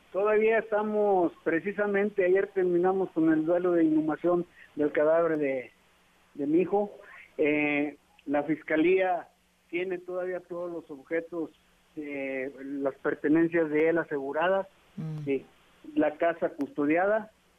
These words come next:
Speaker 1: eh, cerrada, ¿verdad? A, al acceso a cualquier persona, y no, nunca tuvimos acceso, ¿verdad?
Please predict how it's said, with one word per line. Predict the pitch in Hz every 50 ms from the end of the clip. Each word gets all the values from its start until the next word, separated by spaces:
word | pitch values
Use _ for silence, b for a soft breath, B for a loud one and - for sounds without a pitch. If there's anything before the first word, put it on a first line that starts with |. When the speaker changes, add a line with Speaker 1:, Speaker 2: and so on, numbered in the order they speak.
| _ _ _ -
Speaker 1:
eh, | 165 151 151 151 143 139 135 - - - - _ _ _ _
cerrada, | - 151 147 143 151 160 185 202 202 202
¿verdad? | 190 175 170 165 170 160 160 170 - -
A, | - 156 139 139 139 131 120 - _ _ _ _ _ _ _ _ _ _ -
al | - 143 147 147 143
acceso | 139 - - 170 160 165 185
a | 170
cualquier | - - 143 143 160 175 180
persona, | - 180 151 - 175 185 196 196 196 185
y | 170
no, | 151 160 160 175 208 226
nunca | 220 202 208 208 196 208
tuvimos | 202 - 190 170 175 185 185 185 170 160
acceso, | 160 147 - - 165 165 165 165 156 143 143
¿verdad? | 143 -